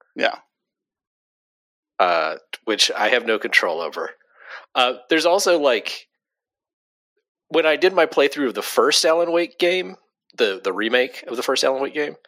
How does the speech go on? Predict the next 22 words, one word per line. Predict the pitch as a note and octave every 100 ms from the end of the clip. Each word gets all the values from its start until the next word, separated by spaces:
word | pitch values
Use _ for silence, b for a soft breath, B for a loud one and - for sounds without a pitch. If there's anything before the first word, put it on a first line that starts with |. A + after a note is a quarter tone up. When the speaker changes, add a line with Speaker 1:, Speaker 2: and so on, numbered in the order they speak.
| b b b -
Speaker 1:
Mm-hmm. | C#3+ C3
Speaker 2:
there | C3
was, | B2+ -
like, | A#2 G#2+ - _ _ _ _ -
copyrighted | - C#3 E3 B2+ B2+ B2+ A2+
music | D3 C3 D3
that | D3 B2
would | C3
pop | - - C3+
up | D3+ D3 - -
at | C3
the | B2
end | A#2 B2+
of | A#2+
every | A#2 A#2
chapter, | - G#2+ A#2 D#3 D#3
and | D3+ C3+ A2+
I | A2+
would | A#2+
have | C3 C3
to, | C#3+
like, | A#2 G#2+